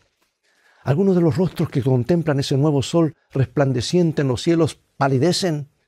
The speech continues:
Algunas personas comienzan a temblar, sus rodillas ceden. Están horrorizados, porque en un instante saben que han pasado la vida huyendo de esta santa presencia. Han desviado sus llamamientos.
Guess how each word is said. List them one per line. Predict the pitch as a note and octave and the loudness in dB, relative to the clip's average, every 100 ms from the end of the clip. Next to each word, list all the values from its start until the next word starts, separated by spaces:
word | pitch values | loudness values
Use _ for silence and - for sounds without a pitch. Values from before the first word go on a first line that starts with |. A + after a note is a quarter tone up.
| _ _ _ _ _ _ - | _ _ _ _ _ _ -6
Algunas | D#3+ F3 F#3+ | -2 0 0
personas | - F#3+ F3+ | -2 -2 -2
comienzan | - D#3 D#3+ D#3 | 0 -2 0 -2
a | D3+ | -2
temblar, | C#3+ A2 A2 D#3 D#3+ | -2 -2 -2 -2 -2
sus | - D3 | -2 0
rodillas | C#3+ C3+ D3 C#3+ | 0 0 0 -2
ceden. | - D3 C#3+ C3 F#2+ - _ _ _ _ _ _ _ _ | -2 0 0 0 -2 -8 _ _ _ _ _ _ _ _
Están | - - D3+ F3+ - | -12 -6 -6 -6 -4
horrorizados, | D#3 A2+ G#2 - G#2+ F2+ D#2 - _ _ _ _ _ _ _ | -2 -2 -4 -4 -4 -6 -8 -14 _ _ _ _ _ _ _
porque | D3+ - C3 | -2 0 2
en | |
un | D#3 | 2
instante | C3+ - D3+ C#3 | 0 0 -2 -2
saben | B2+ C#3+ C3+ A2 - | -2 0 0 0 -6
que | - | -2
han | C3 C3 | -2 -2
pasado | _ A#2 - - D#3 D#3 E3 D#3 _ _ _ _ _ | _ -8 -6 -6 -6 -2 -2 -4 _ _ _ _ _
la | B2+ A#2 G#2+ | -4 -2 -2
vida | A#2 E3 D3+ | 0 2 2
huyendo | C3 A2+ G2 D#3+ D#3 D3+ | 0 0 0 0 0 -2
de | C3+ | -4
esta | - C3 | -4 -6
santa | A2+ B2 B2 - - | -4 -2 -2 -4 -6
presencia. | C3 A#2+ F#2 - F2+ - _ _ _ _ _ _ _ _ _ - | -6 -4 -6 -6 -10 -12 _ _ _ _ _ _ _ _ _ -4
Han | D3 C#3+ | 0 0
desviado | C#3 A#2 B2+ C3 C3 | 0 0 0 0 -2
sus | B2+ | -2
llamamientos. | A#2 A#2+ A#2+ A2+ A2+ - G2+ - | -2 0 0 -2 -4 -6 -8 -10